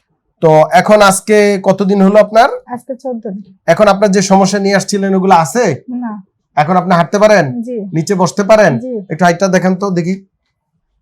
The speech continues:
Speaker 1: হাঁটেন, সুন্দর করে হাঁটেন। হ্যাঁ, গুড। আসেন, এদিকে আসেন। আসেন, আসেন। নিচে বসেন তো দেখি, বসেন।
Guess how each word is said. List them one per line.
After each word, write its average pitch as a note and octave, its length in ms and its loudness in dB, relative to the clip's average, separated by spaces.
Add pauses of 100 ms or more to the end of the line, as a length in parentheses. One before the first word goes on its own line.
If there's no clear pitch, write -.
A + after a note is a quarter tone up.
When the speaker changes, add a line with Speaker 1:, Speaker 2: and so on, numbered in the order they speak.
(1300)
Speaker 1:
হাঁটেন, D3+ 340 2
সুন্দর F3+ 360 0
করে F3 140 2
হাঁটেন। D#3 200 4
হ্যাঁ, D#3 300 4
গুড। C#3+ 320 0 (540)
আসেন, D#3+ 300 -2
এদিকে E3 240 0
আসেন। B2+ 500 -4 (600)
আসেন, D3+ 280 -2
আসেন। C#3+ 260 -4
নিচে D#3 200 -4
বসেন F3 300 0
তো F#3 80 -4
দেখি, F3+ 220 -4
বসেন। C#3 320 -6